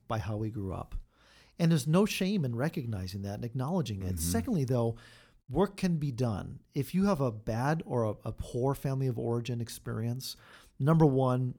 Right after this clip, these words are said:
Speaker 1: there can be restoration, there can be reconciliation. But number two,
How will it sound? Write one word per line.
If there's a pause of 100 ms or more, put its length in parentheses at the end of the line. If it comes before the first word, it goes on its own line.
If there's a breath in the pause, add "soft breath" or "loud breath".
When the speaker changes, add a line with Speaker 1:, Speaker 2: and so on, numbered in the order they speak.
Speaker 1:
there
can
be
restoration,
there
can
be
reconciliation.
But
number
two,